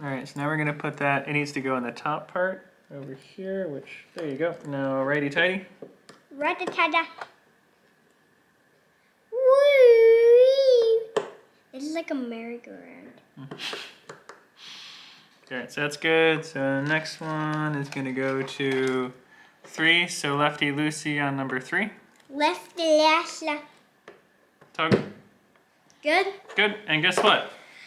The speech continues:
Speaker 2: I have two smashes. Boom.
Speaker 1: That is all the wiring we have to do. Now this is preliminary wiring, so I'll actually do a little bit better for cleaning up the terminals and whatnot, um, 'cause that, these obviously won't fit inside these duders.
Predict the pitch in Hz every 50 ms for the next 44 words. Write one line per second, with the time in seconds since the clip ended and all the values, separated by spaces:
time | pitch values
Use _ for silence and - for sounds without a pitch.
0 | - - - 359 403 415 392 - - - - 415 392 392 392 - 370 381 403 381
1 | 370 381 381 - 381 359 294 247 233 - - - - - - 320 349 359 330 311
2 | 294 285 285 269 254 240 226 208 214 - - _ _ - 175 180 170 156 151 139
3 | - 165 185 196 196 185 165 175 175 175 170 170 170 165 160 165 165 156 151 151
4 | - 151 139 135 123 107 - - - - - - _ _ _ _ _ - - -
5 | - - _ 165 156 151 165 185 180 - 190 170 - - 185 175 196 202 196 202
6 | 196 196 196 190 190 180 180 180 180 180 180 180 180 175 175 - - 151 147 147
7 | 151 156 156 151 - 156 143 147 151 151 151 151 151 147 147 143 147 151 147 147
8 | 147 139 147 147 - - 160 151 151 147 135 - 131 127 - 165 156 151 156 156
9 | 156 156 160 156 151 160 151 151 156 156 - 151 156 160 160 160 160 - - -
10 | - - 143 135 127 127 127 123 123 127 127 - 147 135 135 127 - - - -
11 | 143 139 135 135 - - 135 135 139 143 135 135 - - 131 123 131 131 127 -
12 | - - - - 147 135 - 135 131 131 - 135 123 120 123 120 - - - -
13 | - - - - - - - - - - - - - 143 139 135 139 - 131 127
14 | 127 123 131 127 127 -